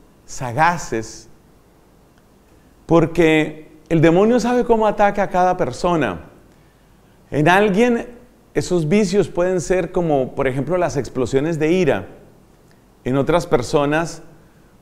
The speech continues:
puede ser un resentimiento, puede ser un egoísmo, puede ser un instinto de autoprotección. Una cosa que a mí me da mucha tristeza en los retiros a religiosos y religiosas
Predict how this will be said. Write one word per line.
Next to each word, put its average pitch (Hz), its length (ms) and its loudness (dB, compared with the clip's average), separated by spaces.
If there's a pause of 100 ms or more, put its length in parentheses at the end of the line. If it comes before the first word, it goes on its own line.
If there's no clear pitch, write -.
puede 160 260 6
ser 170 220 2
un 175 100 2
resentimiento, 160 960 -2
puede 151 160 4
ser 156 180 -2
un 170 120 -2
egoísmo, 143 800 -2 (880)
puede 170 240 6
ser 175 220 4
un 190 160 6
instinto 185 640 2
de 170 80 2
autoprotección. 151 1400 -4 (560)
Una 180 180 4
cosa 214 260 4
que 165 100 -2
a 156 40 2
mí 165 120 2
me 190 100 2
da 196 100 4
mucha 208 320 -2
tristeza 170 540 -2
en 190 60 -4
los 170 120 -4
retiros 147 480 -2
a 175 60 -2
religiosos 147 720 -4
y 175 60 -6
religiosas 135 920 -4